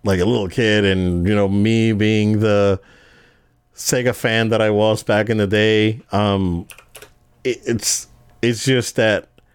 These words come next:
something was off when he came out on Twitter and started saying that Square Enix messed up,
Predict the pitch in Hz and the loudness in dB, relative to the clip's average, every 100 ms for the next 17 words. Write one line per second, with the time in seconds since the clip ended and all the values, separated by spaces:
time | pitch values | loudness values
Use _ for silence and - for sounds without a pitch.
0 | _ _ _ _ _ _ _ _ _ _ | _ _ _ _ _ _ _ _ _ _
1 | _ _ _ _ _ _ _ - 135 - | _ _ _ _ _ _ _ -4 -4 -2
2 | 180 190 208 202 185 135 127 - 107 123 | 0 0 -2 -2 0 0 -2 -4 0 0
3 | 156 - - - _ _ _ _ _ _ | 0 -6 -16 -20 _ _ _ _ _ _
4 | _ _ _ 120 120 113 110 131 - 131 | _ _ _ -2 0 2 0 0 0 0
5 | 131 131 127 - 120 120 120 120 120 95 | 2 2 0 0 0 2 2 2 2 0
6 | 101 107 101 95 123 107 110 95 - 104 | 0 2 0 0 0 0 0 -2 -2 0
7 | 104 101 92 - 113 104 101 101 - 101 | 0 0 -2 -2 0 2 0 -2 -4 -2
8 | 98 - 110 95 104 _ | -2 -2 0 0 0 _